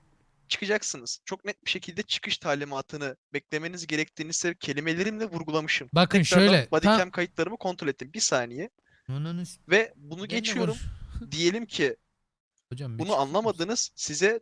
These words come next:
Speaker 1: duvarın dibinden sağdan sağdan yavaş bir şekilde ambulansa doğru
Speaker 2: Evet.
Speaker 1: gitmeniz gerektiğini belirtmişim. Siz
Speaker 2: Evet.
Speaker 1: kendinizi ortaya halvur salvur atıyorsunuz
Speaker 2: Hayır,
Speaker 1: ve
Speaker 2: bir dakika, ben savunmamı yapabilir miyim Sayın Çavuşum?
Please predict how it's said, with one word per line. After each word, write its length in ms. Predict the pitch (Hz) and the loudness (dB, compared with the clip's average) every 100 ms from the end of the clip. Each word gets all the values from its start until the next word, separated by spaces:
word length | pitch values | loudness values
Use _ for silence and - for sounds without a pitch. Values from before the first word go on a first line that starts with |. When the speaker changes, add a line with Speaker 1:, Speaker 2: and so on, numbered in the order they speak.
| - | -4
Speaker 1:
duvarın 380 | 143 160 196 165 | 0 2 2 -2
dibinden 460 | 156 156 151 208 | -8 -2 0 0
sağdan 420 | - - 131 135 185 | -2 4 4 4 0
sağdan 460 | - 147 131 180 165 | 2 2 2 -2 0
yavaş 380 | 131 156 - | 2 4 2
bir 40 | - | -2
şekilde 1000 | 151 - _ _ _ _ _ - 127 185 | -4 -8 _ _ _ _ _ -10 -8 -6
ambulansa 520 | 127 135 135 139 - - | -4 -4 0 -2 -2 -2
doğru 80 | 143 | 2
Speaker 2:
Evet. 160 | 175 | 0
Speaker 1:
gitmeniz 280 | 175 147 180 | 0 -6 -2
gerektiğini 460 | 147 151 - 196 151 | 0 -2 -2 0 2
belirtmişim. 500 | 135 - 208 - 151 | 0 -2 -2 -2 -2
Siz 300 | - 139 143 | 0 4 6
Speaker 2:
Evet. 100 | 160 | 6
Speaker 1:
kendinizi 440 | 139 147 175 190 - | 2 -4 -8 -4 -4
ortaya 460 | 139 147 - 208 226 _ _ | -2 -2 0 0 0 _ _
halvur 440 | - 165 180 220 | 0 0 2 -8
salvur 300 | - 190 202 - | -4 -4 -4 -8
atıyorsunuz 400 | - 214 131 135 | -6 -2 2 6
Speaker 2:
Hayır, 240 | 175 208 | 6 6
Speaker 1:
ve 180 | 190 165 | 2 0
Speaker 2:
bir 100 | 180 | 0
dakika, 240 | 226 - | 0 4
ben 100 | 226 | 4
savunmamı 420 | - 302 311 311 | 6 4 2 -4
yapabilir 340 | 311 302 339 339 | -4 -6 -10 -8
miyim 200 | 320 285 | -8 -6
Sayın 240 | 302 302 | -6 -6
Çavuşum? 460 | 262 262 202 175 | -4 -6 -6 -10